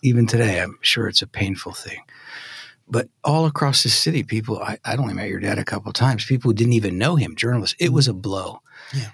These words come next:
Speaker 1: And he was considered the standard. And not, not the only one. Th-, these people, Tom Brokaw, and, you
Speaker 2: Mm-hmm.
Speaker 1: know, Woodward, whoever your people are that you look to, but he was really one of the greats. And one of the things that made him great,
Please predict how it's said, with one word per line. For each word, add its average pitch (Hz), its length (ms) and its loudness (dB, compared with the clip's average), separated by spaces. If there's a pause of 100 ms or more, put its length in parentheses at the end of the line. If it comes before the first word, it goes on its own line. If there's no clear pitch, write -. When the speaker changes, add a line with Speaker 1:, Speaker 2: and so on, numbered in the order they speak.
Speaker 1:
And 117 100 -4
he 160 180 2
was 160 200 2
considered 117 680 0 (440)
the 135 80 0
standard. 202 600 0 (460)
And 254 100 -4
not, 180 160 2
not 165 160 2
the 160 120 4
only 139 200 6
one. 101 200 -2
Th-, 113 140 -6
these 139 180 -2
people, 143 360 -4
Tom 117 300 -4
Brokaw, 107 440 -4
and, 110 200 -2
you 117 80 2
Speaker 2:
Mm-hmm. 113 100 6
Speaker 1:
know, 101 80 2
Woodward, 101 400 0
whoever 156 280 6
your 127 140 4
people 143 380 0
are 90 140 2
that 95 180 -2
you 107 120 -4 (360)
look 135 200 4
to, 101 180 4
but 98 160 -6 (340)
he 208 140 2
was 127 180 4
really 127 200 6
one 101 180 2
of 87 60 -8
the 85 80 -8
greats. - 560 -2
And 113 140 2
one 196 140 6
of 254 80 4
the 160 80 6
things 113 260 2
that 85 120 -6
made 143 160 4
him 92 140 0
great, - 300 -8